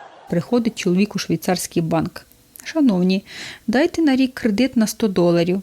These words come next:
«Будь ласка, під три відсотки річних. І потрібна застава». «Без проблем.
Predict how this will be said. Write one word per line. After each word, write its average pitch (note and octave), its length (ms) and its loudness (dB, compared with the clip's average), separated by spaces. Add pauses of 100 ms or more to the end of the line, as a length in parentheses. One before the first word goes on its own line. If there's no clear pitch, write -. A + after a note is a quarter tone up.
(600)
«Будь D#3+ 220 0
ласка, A3+ 460 0 (380)
під - 180 -6
три D4 200 4
відсотки C4 540 0
річних. A3 560 2 (440)
І F3 100 0
потрібна F#3+ 540 0
застава». B3 540 2 (680)
«Без D3+ 180 -2
проблем. G#3 640 0